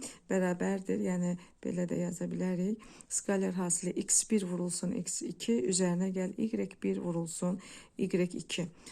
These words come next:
Bərabərdir. X birimiz mənfi bir vur mənfi yeddi, üzərinə gəl E, mənfi yeddi vurulsun dörd bərabərdir. Mənfi biri yeddiyə vuranda oldu müsbət yeddi, üzərinə gəl, mənfi iyirmi səkkiz.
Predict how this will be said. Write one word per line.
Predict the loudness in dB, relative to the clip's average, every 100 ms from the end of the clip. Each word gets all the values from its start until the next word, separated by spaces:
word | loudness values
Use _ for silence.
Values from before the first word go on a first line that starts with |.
| -18 -4 2
Bərabərdir. | 4 2 2 0 -2 -6 -10 -8
X | -2 2 4
birimiz | 4 4 4 4
mənfi | 4 4 4 2 0
bir | 2 2 2
vur | 0 0
mənfi | 2 2 2 0 -2 -2 -2
yeddi, | -4 -6 4 6 6 2 -14 -6
üzərinə | 0 2 4 2 0
gəl | 2 2 4 0 -6 -20 -12 -2
E, |
mənfi | 2 2 2 -2 -4 -2
yeddi | -2 -4 0 2 2
vurulsun | 0 0 0 -2 0 2 0 0
dörd | -4 -6 -14 -18 -14 -4
bərabərdir. | 0 0 0 -2 -4 -4 -8 -10 -20 -2 2
Mənfi | 2 0 0
biri | 0 -2 -4
yeddiyə | -4 -4 -2
vuranda | -2 -2 -4
oldu | -6 -4
müsbət | -2 -2 -2 -4 -6
yeddi, | -4 -4 -2
üzərinə | 0 2 2 0 0
gəl, | 0 -2 -6 -12 -20 -2
mənfi | 2 2 0 -2
iyirmi | -2 0 0 0
səkkiz. | -2 -4 -6 -8 -8 -8